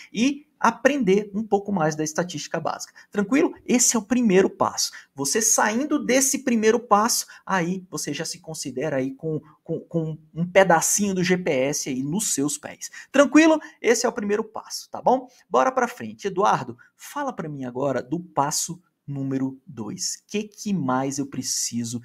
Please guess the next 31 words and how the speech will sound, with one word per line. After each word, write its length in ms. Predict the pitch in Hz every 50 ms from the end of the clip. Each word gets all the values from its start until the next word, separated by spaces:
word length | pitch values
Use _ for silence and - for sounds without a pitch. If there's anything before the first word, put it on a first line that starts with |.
| - - -
saber 600 | - - - 147 147 127 - 110 117 120 127 - - - - -
e 240 | 135 147 151 - - - -
em 100 | 143 143
que 240 | 143 - - 135 120
ordem, 500 | 110 123 143 147 143 139 135 123 117 117
Eduardo? 500 | 113 113 107 107 - - 107 95 110 117
Eu 100 | 127 131
já 180 | 131 156 139 - - -
sei 360 | - - - - 160 180 175
a 40 | 160
skill 280 | 139 139 - - - 110
básica, 460 | 104 110 107 104 110 110 - - - - - - -
já 160 | - 117 110
vou 180 | 104 131 165 190
correr 200 | - 175 160 165
atrás 260 | 147 151 135 131 120
do 100 | 120 117
Python, 420 | 117 - 110 107 107 107 - 117 117 - - - -
já 180 | - 123 117
vou 140 | 113 151 190
aprender 280 | 185 190 180 143 139 139
estatística, 720 | 131 - - 147 - - - 139 135 135 - - 143 135 - - - _
mas 220 | - 180 196 190 190
e 40 | 247
agora? 460 | 226 - - 120 101 104 107 - - -
Fala 280 | - - - 226 226 -
pra 160 | - - 202
mim, 300 | 143 120 113 110 - - _
passo 280 | - 208 214 - - 226
dois. 340 | 175 135 123 113 117 110 117
O 100 | 127 -